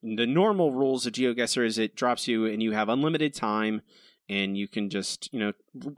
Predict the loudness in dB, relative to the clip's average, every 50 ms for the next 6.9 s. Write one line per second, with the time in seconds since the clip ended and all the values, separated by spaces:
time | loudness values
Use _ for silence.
0 | -6 -4 -2 0 2 2 2 4 2 2 2 2 4 2 2 2 2 2 2 4
1 | 4 4 2 2 2 0 -2 -6 -6 -2 0 2 2 2 0 0 0 2 2 4
2 | 4 4 4 4 4 2 2 2 0 -2 -6 -10 -18 _ -8 -4 -2 -2 -2 -2
3 | -2 -2 0 0 2 2 2 2 2 2 2 2 2 2 2 2 0 -2 -4 -6
4 | -12 -20 -20 -20 -16 -14 -12 -12 -12 -10 -10 -8 -6 -6 -6 -6 -6 -6 -6 -6
5 | -6 -8 -10 -10 -10 -10 -8 -8 -6 -4 -2 0 2 2 2 2 0 0 -2 -4
6 | -6 -6 -8 -10 -10 -10 -10 -8 -8 -4 -2 0 0 0 0 -2 -4